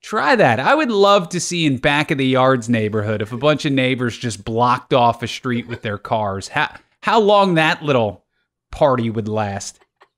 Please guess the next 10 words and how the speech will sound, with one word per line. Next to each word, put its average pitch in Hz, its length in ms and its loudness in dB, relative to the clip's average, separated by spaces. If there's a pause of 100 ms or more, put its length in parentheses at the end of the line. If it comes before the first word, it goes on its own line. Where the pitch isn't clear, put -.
(1900)
But, 254 240 -2
you 311 100 0
know, 202 220 2
again, 165 340 2
this 156 160 -2
is, 180 180 -6
this 143 260 -6
is 156 140 -8
what, 151 300 -6
uh, 143 260 2